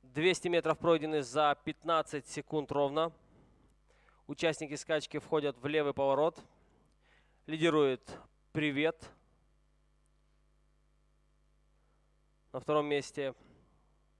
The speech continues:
держится Парламент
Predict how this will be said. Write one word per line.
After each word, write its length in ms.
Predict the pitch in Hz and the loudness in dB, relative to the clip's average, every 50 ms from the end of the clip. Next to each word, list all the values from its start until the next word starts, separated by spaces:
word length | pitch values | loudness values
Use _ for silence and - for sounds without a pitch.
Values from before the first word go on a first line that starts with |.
| _ _ _ _ _ _ _ _ _ _ _ _ _ _ _ _ _ _ _ _ _ _ _ _ _ _ _ _ _ _ _ _ _ _ _ _ _ _ _ _ _ | _ _ _ _ _ _ _ _ _ _ _ _ _ _ _ _ _ _ _ _ _ _ _ _ _ _ _ _ _ _ _ _ _ _ _ _ _ _ _ _ _
держится 720 | 131 139 135 131 131 - - - 143 135 131 131 127 127 - | -6 -6 -6 -4 -6 -8 -6 -4 -4 -2 -2 -2 -4 -4 -4
Парламент 600 | 143 135 143 156 160 165 170 180 190 190 - - | -4 -2 0 2 2 2 2 0 -2 -4 -8 -12